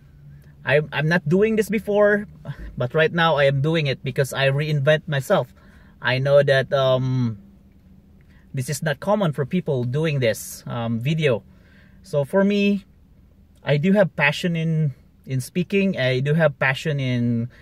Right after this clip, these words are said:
attaining my goals to become a speaker someday. That's why I always reinvent myself.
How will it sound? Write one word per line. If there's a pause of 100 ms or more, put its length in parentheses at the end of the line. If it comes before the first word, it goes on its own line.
(140)
attaining
my
goals
to
become
a
speaker
someday. (280)
That's
why (300)
I
always
reinvent
myself.